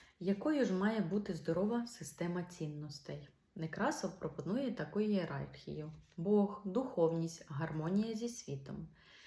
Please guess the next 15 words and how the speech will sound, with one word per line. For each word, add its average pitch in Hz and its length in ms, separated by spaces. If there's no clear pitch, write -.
Жінка 226 380
як 156 280
особистість, 165 840
її 220 280
розвиток, 185 680
самореалізація, 190 1200
любов 165 500
до 196 140
себе. 151 580
Чуєте, 240 560
дівчата? 202 680
Любов 170 800
до 165 280
себе. 170 840
Потім 185 580